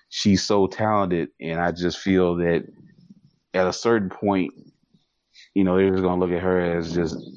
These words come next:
not being really worth it, uh, to carry that title. So, yeah, Carmella, Carmella was the heel. She got over the way she was supposed to, but I think it does a disservice to, to Asuka 'cause she's not,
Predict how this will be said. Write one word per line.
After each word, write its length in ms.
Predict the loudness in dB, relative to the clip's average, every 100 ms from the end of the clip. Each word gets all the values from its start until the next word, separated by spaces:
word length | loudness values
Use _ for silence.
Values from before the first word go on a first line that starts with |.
| -20 _
not 340 | -2 0 0 -2
being 260 | -2 -2 -2
really 220 | -2 -2
worth 380 | 0 0 0 -4
it, 140 | -8 -12 -20 _ _ _
uh, 160 | -4 -4
to 100 | -8
carry 380 | -2 0 2
that 180 | 0 -2
title. 440 | -2 -2 -2 -4 -8
So, 360 | -6 -6 -6 -12 -20 -20 -20 -6
yeah, 420 | 0 4 4 2
Carmella, 480 | -2 0 0 0 -4 _ _ _ -4
Carmella 500 | 0 2 2 2 2
was 340 | 2 2 0
the 120 | -2
heel. 440 | 0 2 4 4 2
She 140 | 0
got 200 | 0 2
over 200 | 2 0
the 60 | 0
way 160 | -2
she 120 | -2
was 180 | -6 -6
supposed 420 | -2 0 0 -4
to, 160 | -6 -6
but 320 | -2 0 0 -2 _ _
I 60 | -6
think 140 | -2 -2
it 120 | 0
does 220 | 2 2
a 60 | 0
disservice 800 | -4 -4 -2 0 0 -2 -4 -4
to, 240 | 0 0 -4 -4
to 60 |
Asuka 420 | 0 0 -2 -6 -6
'cause 100 | -2
she's 180 | 0
not, 200 | 2 0